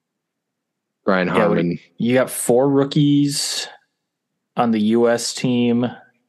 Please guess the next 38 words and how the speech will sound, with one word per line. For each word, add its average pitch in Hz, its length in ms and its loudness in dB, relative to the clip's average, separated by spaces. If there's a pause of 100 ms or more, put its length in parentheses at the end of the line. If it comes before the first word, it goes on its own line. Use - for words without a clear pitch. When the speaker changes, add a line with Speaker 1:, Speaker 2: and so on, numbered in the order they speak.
Speaker 2:
and 101 200 -4
four 104 320 0
on 110 100 0
the 107 80 2
European 110 380 0
team? 185 300 -2 (680)
Speaker 1:
Do 117 80 4
we 165 120 4
have 127 280 0
four 107 420 -2
on 110 140 -4
the 95 100 0
U 98 140 4
S 113 180 -2
team? 160 280 -2 (680)
Speaker 2:
Uh, 101 680 0 (420)
Burns, 127 720 -2 (320)
Homa, 117 640 0
Speaker 1:
Oh, 110 220 2
Burns. 110 420 2
Speaker 2:
Harman, 101 40 0
Speaker 1:
I 98 80 2
forgot 101 280 2
about 98 220 2
Burns. 98 420 0
Speaker 2:
and 101 100 -10
Wyndham. 107 460 -2 (2000)
Speaker 1:
Burns 180 280 2
seriously 113 280 0
Speaker 2:
And 113 80 -2
Speaker 1:
wasn't 110 220 0
on 113 80 0
Speaker 2:
is 110 60 -2
Speaker 1:
the 98 80 -2
team 98 280 -2
in 113 80 0
Speaker 2:
Colin? - 240 2
Speaker 1:
twenty-one? 117 380 0